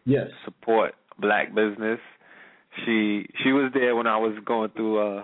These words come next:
Speaker 2: my Trayvon phase in the beginning. She know what's about. But, uh, she, she's, you know, a part of a black business out there in Atlanta,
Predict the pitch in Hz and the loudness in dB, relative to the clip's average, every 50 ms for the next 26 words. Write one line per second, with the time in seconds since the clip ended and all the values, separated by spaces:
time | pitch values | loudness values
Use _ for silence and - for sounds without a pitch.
0 | 104 - _ - - 101 98 - - 120 113 107 104 107 107 104 104 - - 110 | -14 -18 _ -8 -8 -6 -6 -2 0 2 2 2 0 -2 -4 -4 -4 -4 -2 0
1 | 107 104 104 101 101 101 101 101 98 101 98 98 104 104 101 104 101 101 - - | 2 2 2 0 -4 -6 -8 -8 -8 -8 -6 -4 -6 -6 -6 -8 -12 -14 -12 -12
2 | 107 110 107 104 104 104 104 104 - - 101 - - - 95 - - _ _ - | -8 -6 -4 -2 -2 -2 -4 -6 -8 -12 -8 -2 -2 0 0 -2 -4 _ _ -16
3 | - - - - - - - - - - _ - 104 101 104 101 98 98 98 98 | -14 -12 -12 -12 -14 -16 -18 -18 -20 -20 _ 0 2 4 4 4 6 4 4 2
4 | 87 - - - 123 117 120 113 - - 123 120 113 107 104 104 - - 104 123 | 0 -4 -4 -2 -2 -2 -2 -2 -4 -4 -2 -2 -2 -4 -6 -12 -14 -10 -8 -2
5 | 117 113 104 101 95 - - 113 107 104 98 95 101 92 95 104 101 101 95 95 | 0 2 2 2 2 2 2 4 4 2 2 0 -4 0 2 2 2 2 2 0
6 | 107 101 95 101 98 95 - 104 98 - - 101 101 98 98 98 98 101 104 104 | -2 -2 -2 -4 -8 -4 -2 -2 -2 0 -2 -4 -4 -2 -4 -6 -4 -2 -2 -2
7 | 101 98 95 98 107 | -2 -2 -4 -6 -8